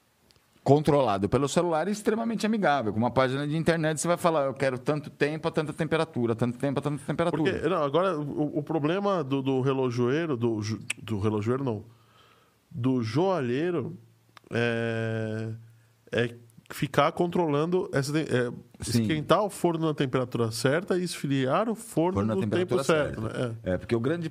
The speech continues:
Speaker 1: assim, O grande negócio hoje, principalmente hoje, com a evolução das impressoras três D, a gente tem uma impressora de,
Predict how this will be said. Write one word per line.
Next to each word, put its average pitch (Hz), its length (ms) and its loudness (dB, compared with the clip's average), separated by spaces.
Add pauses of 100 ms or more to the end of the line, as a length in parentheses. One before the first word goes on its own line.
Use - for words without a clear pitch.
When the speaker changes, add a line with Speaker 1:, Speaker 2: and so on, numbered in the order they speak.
Speaker 1:
assim, 90 460 -4 (1700)
O 113 60 0
grande 131 540 0
negócio 90 520 -2
hoje, 76 140 -2
principalmente 92 720 -4
hoje, 104 400 -2
com 87 220 -2
a 80 280 -2
evolução 92 600 0
das 78 140 -2
impressoras 71 420 0
três 62 240 -2
D, 80 260 -2 (600)
a 78 160 -2
gente 87 400 0
tem 82 760 -2
uma 78 220 0
impressora 78 680 -2 (360)
de, 69 760 -4